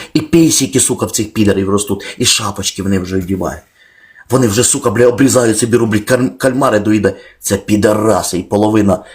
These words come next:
з них українці, на превеликий жаль. Просто підараси.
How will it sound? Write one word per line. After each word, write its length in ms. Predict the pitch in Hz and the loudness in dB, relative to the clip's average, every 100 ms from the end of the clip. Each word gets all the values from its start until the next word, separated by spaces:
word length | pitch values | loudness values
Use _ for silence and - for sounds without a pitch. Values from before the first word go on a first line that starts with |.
| - | -12
з 140 | - | -4
них 160 | 101 98 | -2 -2
українці, 540 | 98 101 98 98 90 | -2 0 2 2 0
на 80 | 78 | -6
превеликий 480 | 67 90 92 92 92 | -4 -2 0 0 -4
жаль. 220 | 82 76 - - - _ _ _ | -6 -8 -10 -18 -20 _ _ _
Просто 400 | 113 110 - 95 | -2 -2 -2 -8
підараси. 800 | - 104 101 92 98 - - | -8 -6 -4 -4 -6 -6 -8